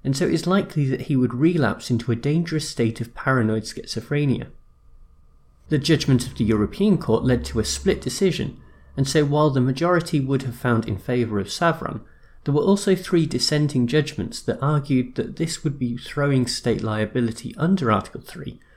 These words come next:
too wide open after the decision in Papashvili.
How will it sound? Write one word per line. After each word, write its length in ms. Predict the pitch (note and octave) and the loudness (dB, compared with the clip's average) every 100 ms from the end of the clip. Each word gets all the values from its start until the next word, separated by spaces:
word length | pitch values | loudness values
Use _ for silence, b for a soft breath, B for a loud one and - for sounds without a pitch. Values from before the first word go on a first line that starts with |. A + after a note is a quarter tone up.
| b - | b -6
too 260 | - F3+ | 0 2
wide 320 | C3+ A#2+ A2+ - | 2 2 2 2
open 460 | F3 E3+ - C#3 b b b D3+ | 0 0 -8 -8 b b b 0
after 340 | D3+ - C#3 | 0 0 0
the 160 | A#2+ G#2 | 2 0
decision 520 | A2 - D#3 A#2+ G2+ | -2 -2 0 2 0
in 160 | F#2+ F#2 | -2 -4
Papashvili. 800 | - - G#2 - C#3 B2 A#2+ | -6 -6 -10 -6 -2 0 -2